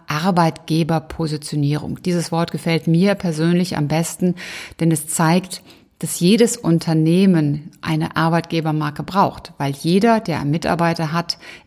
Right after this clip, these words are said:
ist als Arbeitgeber auch positioniert. Zweite Einsatzmöglichkeit ist die Schaltung von Stellenausschreibungen. Und die dritte Einsatzmöglichkeit ist die aktive Ansprache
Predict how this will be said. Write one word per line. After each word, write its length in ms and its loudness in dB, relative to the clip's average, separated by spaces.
ist 240 -2
als 140 -2
Arbeitgeber 640 -2
auch 140 -14
positioniert. 720 -8
Zweite 420 2
Einsatzmöglichkeit 1000 2
ist 180 -4
die 80 -4
Schaltung 420 0
von 200 -4
Stellenausschreibungen. 1300 -2
Und 240 0
die 100 -10
dritte 340 2
Einsatzmöglichkeit 1080 0
ist 300 -8
die 140 -8
aktive 520 -2
Ansprache 800 -2